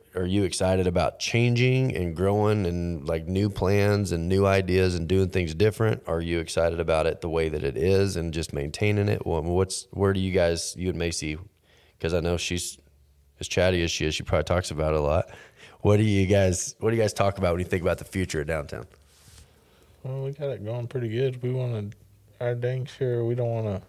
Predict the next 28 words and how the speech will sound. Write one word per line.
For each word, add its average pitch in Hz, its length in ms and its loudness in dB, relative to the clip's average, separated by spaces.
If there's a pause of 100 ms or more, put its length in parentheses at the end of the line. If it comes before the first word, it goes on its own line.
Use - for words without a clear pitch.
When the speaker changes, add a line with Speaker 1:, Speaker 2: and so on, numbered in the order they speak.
(120)
Speaker 2:
limit 104 300 -2
our 104 160 2
horizons. 107 760 0
We 113 200 2
would 107 180 0
look 107 260 0
to - 80 -12
do, 101 300 -4 (680)
adapt 98 540 -2 (1040)
to 107 100 -2
whatever 101 400 2
goes 101 260 0
on. 110 360 -4 (400)
But - 200 -8 (200)
I 120 40 -12
feel 110 160 -6
like 101 180 -6
what 101 160 -2
we've 98 220 -6
done 107 300 -2 (880)
last 104 280 -6
year 120 180 -4
was 113 180 -8
pretty 101 220 -8
good. 104 200 -4
We're 104 140 -2
gonna 104 180 -6
stick - 280 -8